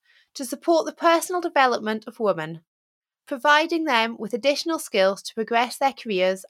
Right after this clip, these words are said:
and employment opportunities in Scottish agriculture beyond their current role. Courses eligible for funding can include business skills,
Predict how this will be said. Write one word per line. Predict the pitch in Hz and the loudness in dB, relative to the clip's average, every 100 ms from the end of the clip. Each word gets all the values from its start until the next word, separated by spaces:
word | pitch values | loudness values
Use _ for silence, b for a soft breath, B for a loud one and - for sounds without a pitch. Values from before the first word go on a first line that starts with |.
| - | -4
and | 247 | -2
employment | 254 - 302 320 320 294 | -4 0 0 0 -2 -2
opportunities | 285 339 240 190 - 165 165 _ | -4 -6 -6 -6 -6 -8 -10 _
in | 196 | -12
Scottish | - 220 214 240 - | -6 -4 -4 -10 0
agriculture | 196 196 185 170 160 - 170 _ _ - | 0 0 -4 -4 -4 -6 -10 _ _ -8
beyond | 220 240 254 240 - | 2 4 4 2 -2
their | 196 | -2
current | 202 214 208 226 180 | -2 -2 -2 -4 -4
role. | 156 156 151 _ _ _ _ _ _ _ _ _ _ _ | -4 -4 -10 _ _ _ _ _ _ _ _ _ _ _
Courses | - 330 339 381 339 | 2 4 4 2 2
eligible | 311 285 285 247 254 | 4 4 4 2 0
for | 285 330 | -2 -4
funding | - 202 190 202 247 | 0 0 2 -4 -4
can | - - 269 277 | -10 -2 0 0
include | 302 - 185 220 262 - _ _ | -4 -6 -6 -4 -6 -14 _ _
business | 247 240 269 233 | 2 2 2 -8
skills, | - 262 302 359 - | -4 -2 -2 -6 -12